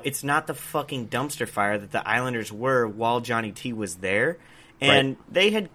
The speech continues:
Speaker 1: killed the relationship. So the only reason that Johnny T was basically saying, like, "Hey, you know, I'll, I'll hang around here, um, if we can, you know, if we can get something done," is he just, he's a loyal dude. So, I mean, he was like,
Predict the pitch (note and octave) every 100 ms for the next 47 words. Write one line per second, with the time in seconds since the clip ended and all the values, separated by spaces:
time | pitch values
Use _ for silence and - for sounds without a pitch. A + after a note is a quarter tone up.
0 | - - A#3+ G#3 G3 F#3 F#3+ - A2 -
1 | - - C3 C3 C#3 D#3+ F#3 D#3+ D3 C3
2 | G#2 B2 A#2+ - C#3 B2 G#2+ A2 - G#2
3 | C#3+ C#3 A#2 G#2 - - - - D3 A#2+
4 | A#2 A2+ A#2 C#3+ - C3 D3 C#3 A#2 G#2+
5 | D3 D#3+ A#2 G#2+ A2 - - - - A2
6 | A2+ A2 A2 C#3+ - B2+ B2 A#2 C3+ C3+
7 | G#2+ C3 C3 B2 A#2+ A2 A#2 G2+ G2+ B2+
8 | D#3 C3+ B2 - - - _ B2+ B2+ B2+
9 | A#2+ A2 - - - - - - _ -
10 | - - E3+ F3+ F#3+ G3 F#3+ - F3+ F#3
11 | F3 D3+ E3 D#3+ C#3 E3 G3+ F#2 A#2+ A#2+
12 | B2 B2 C#3+ C#3+ A#2 A#2 A2 G#2 -